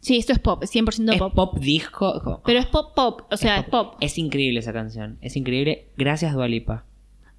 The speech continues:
Speaker 1: Sí, nos diste, me diste algo, porque de todo lo anterior que hiciste no me interesó nada.
Speaker 2: Carly Rae Jepsen tienen cosas.
Speaker 1: Ay,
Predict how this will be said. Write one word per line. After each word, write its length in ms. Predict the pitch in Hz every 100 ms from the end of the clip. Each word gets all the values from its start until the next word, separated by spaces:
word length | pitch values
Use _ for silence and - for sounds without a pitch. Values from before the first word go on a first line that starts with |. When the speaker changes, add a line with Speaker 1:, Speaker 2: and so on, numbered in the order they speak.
| _
Speaker 1:
Sí, 200 | - 247
nos 120 | 226
diste, 340 | 277 - 311
me 140 | 247 247
diste 320 | 339 370 381
algo, 280 | 302 220 208
porque 380 | 202 214 214 202
de 220 | 208 202
todo 160 | 226 330
lo 80 |
anterior 240 | 330 277 311
que 60 |
hiciste 340 | 294 254 302 311
no 80 | 285
me 80 |
interesó 400 | 262 233 226 - 240
nada. 300 | 196 185 185
Speaker 2:
Carly 360 | 240 311 294
Rae 200 | 180 185
Jepsen 480 | 165 175 208 220 160
tienen 240 | 139 139 131
cosas. 560 | 123 120 107 104 - -
Speaker 1:
Ay, 320 | 262 233